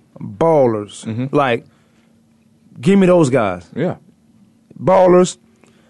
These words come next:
Speaker 2: I was just thinking about O-line and D-line. Some of those O-line, D, because of the schemes that they're
Speaker 1: Because
Speaker 2: in.
Speaker 1: they big and fat.
Speaker 2: More than fifty.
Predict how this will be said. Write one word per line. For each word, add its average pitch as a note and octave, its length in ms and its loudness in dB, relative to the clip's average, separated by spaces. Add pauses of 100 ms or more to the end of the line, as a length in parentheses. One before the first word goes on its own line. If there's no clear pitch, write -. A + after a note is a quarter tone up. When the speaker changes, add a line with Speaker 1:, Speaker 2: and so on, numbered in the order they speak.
(240)
Speaker 2:
I A#2+ 120 -2
was D3 100 -2
just A#2+ 120 -6
thinking A2+ 200 0
about G2+ 240 0
O-line G#2+ 480 0
and G2 120 -8
D-line. G#2 400 -6
Some A2+ 200 -8
of B2 40 -2
those A#2+ 220 -2
O-line, A#2+ 280 0
D, B2 100 -4
because A2+ 400 -6
of B2 60 -8
the A#2+ 80 -4
schemes C3 380 -4
that B2+ 100 -2
they're C3+ 140 -2
Speaker 1:
Because D3 200 2
Speaker 2:
in. D3 40 -2
Speaker 1:
they C#3+ 100 2
big C#3 220 0
and A#2+ 120 -6 (340)
fat. A2+ 280 -4 (840)
Speaker 2:
More G2 180 -6
than F#2 80 -8
fifty. - 300 -12